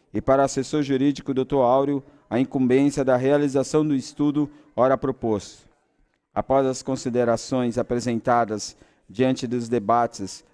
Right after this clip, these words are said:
acerca dos objetivos da comissão, foi deliberado em agendar uma reunião com a Superintendência da Petrobras de Cubatão.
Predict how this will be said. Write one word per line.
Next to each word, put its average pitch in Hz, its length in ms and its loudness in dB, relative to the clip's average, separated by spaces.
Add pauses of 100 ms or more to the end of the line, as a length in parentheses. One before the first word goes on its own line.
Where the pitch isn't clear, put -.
acerca 131 400 -4
dos 120 160 -6
objetivos 120 640 -2
da 123 100 0
comissão, 123 600 -2 (360)
foi 131 140 -2
deliberado 127 800 2 (340)
em 131 180 2
agendar 123 420 0
uma 147 160 2
reunião 139 580 2 (240)
com 123 120 -2
a 123 60 -2
Superintendência 135 800 0
da 127 100 2
Petrobras 127 540 0
de 120 100 -10
Cubatão. 117 640 -2